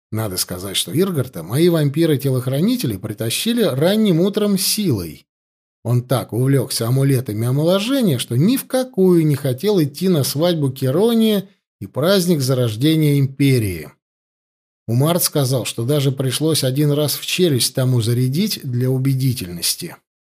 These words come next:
Внешний вид всех, за исключением эльфийки, оценивала моя жена.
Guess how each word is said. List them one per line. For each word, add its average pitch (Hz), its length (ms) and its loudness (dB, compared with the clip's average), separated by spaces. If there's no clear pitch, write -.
Внешний 110 640 0
вид 101 200 -6
всех, 113 340 -2
за 101 120 -4
исключением 104 600 -4
эльфийки, 233 460 -2
оценивала 240 680 2
моя 143 320 2
жена. 139 540 0